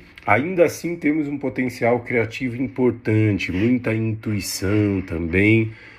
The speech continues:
Hoje a lua faz um sextil bonito com o Sol, que está transitando por Áries, e isso é muito bacana, porque ativa uma energia de mais vivacidade.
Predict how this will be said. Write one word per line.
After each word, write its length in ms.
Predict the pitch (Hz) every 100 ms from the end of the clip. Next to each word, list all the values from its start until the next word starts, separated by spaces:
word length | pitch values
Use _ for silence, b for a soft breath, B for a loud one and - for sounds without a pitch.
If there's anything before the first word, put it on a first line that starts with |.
| B -
Hoje 240 | 156 147
a 40 | 151
lua 380 | 139 160 170
faz 380 | 160 - 127 135
um 100 | 135
sextil 520 | 131 131 113 - 127
bonito 440 | 131 127 127 131 -
com 240 | - 120
o 60 | 120
Sol, 540 | - - 104 113 117 117 _
que 100 | -
está 260 | 98 - 101
transitando 600 | 98 98 95 92 101 95
por 260 | 95 95 90
Áries, 480 | 92 104 98 95 87
e 140 | 92
isso 200 | 113 110
é 60 | 101
muito 520 | 92 92 113 131 -
bacana, 720 | 95 - 92 101 107 104 107 B B B
porque 180 | 113 107
ativa 520 | 98 - - 131 110
uma 120 | 113
energia 440 | 104 101 98 90 98
de 100 | 92
mais 300 | 95 98 87
vivacidade. 960 | 87 92 - 80 85 90 104 98 92